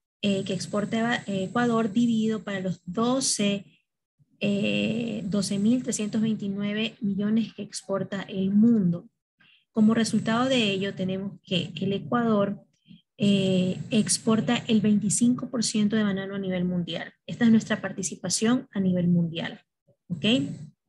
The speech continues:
Eh, tenemos que Filipinas es el doce, o sea, un poco menos de la mitad con respecto al dos mil dieciocho, ojo, ¿no? Puede ser que esto varíe de acuerdo a cada año. Siempre hay que tomar un año de referencia. Es mejor tomar el último año completo.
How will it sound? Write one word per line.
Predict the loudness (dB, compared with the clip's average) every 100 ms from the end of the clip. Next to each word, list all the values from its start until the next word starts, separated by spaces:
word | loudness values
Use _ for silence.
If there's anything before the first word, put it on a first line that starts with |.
| -20 _ _ -20 _ _ _
Eh, | 2 4 4
tenemos | 2 2 4 2
que | 0
Filipinas | -4 -6 -4 -2 -2
es | -2 -2
el | -2
doce, | 2 2 2 0 -4 -4 -10
o | -14
sea, | -10
un | -8
poco | -8 -6
menos | -4 -4 -4
de | -6
la | -6
mitad | -6 -2 -2 -4 _ _ _ _
con | -4
respecto | -4 -4 -4
al | -2
dos | -2
mil | -4
dieciocho, | -6 -6 -4 -6 -6 -10
ojo, | -10 -12 -10
¿no? | -8 -8 _
Puede | -4 -2
ser | 0
que | -2
esto | -2 0
varíe | 0 2 2 2 2 -2 -4
de |
acuerdo | -2 0 -2
a | -2
cada | -2 0 0
año. | -2 -4
Siempre | -4 -4
hay |
que | -4
tomar | -4 -4
un | -4 -4
año | -6
de | -8
referencia. | -6 -2 0 0 0 -2 -6 -20 -20 -20 _ _ _
Es | 2 4
mejor | 4 2 2 0 0 -4
tomar | -4 -2 -2 -2 -4
el | -4 2
último | 2 2 0 -2
año | -2 -6
completo. | -6 -4 -6 -8 -12